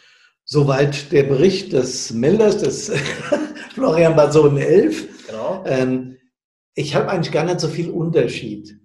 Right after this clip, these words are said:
Speaker 1: der einzige Unterschied bei mir war, ich habe von Anfang an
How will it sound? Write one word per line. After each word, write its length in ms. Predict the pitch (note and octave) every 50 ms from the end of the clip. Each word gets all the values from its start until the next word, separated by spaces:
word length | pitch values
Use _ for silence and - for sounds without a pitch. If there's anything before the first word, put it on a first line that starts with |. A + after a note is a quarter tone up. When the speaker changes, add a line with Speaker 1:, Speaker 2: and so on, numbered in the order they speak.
| _ _ _ _ _ -
Speaker 1:
der 140 | B2+ A#2+ A#2
einzige 320 | D3+ E3 E3+ E3+ - E3+
Unterschied 540 | E3+ F3 E3+ F#3 F3+ - - - E3+ E3 -
bei 120 | D#3+ D3
mir 300 | C#3+ C#3+ D3 E3 E3+ D#3
war, 500 | C#3 C#3 C3+ C#3 D3 D#3+ F3+ G3 G#3 G3 - - - - _ _ _ _ _ _ _ _ _ _ _ _ _ _
ich 140 | - - C3+
habe 120 | D#3 D#3 D#3+
von 120 | E3+ D3+
Anfang 300 | C#3 E3 E3+ F#3 E3+ E3
an 480 | E3+ E3 E3+ F#3 F#3+ - - - _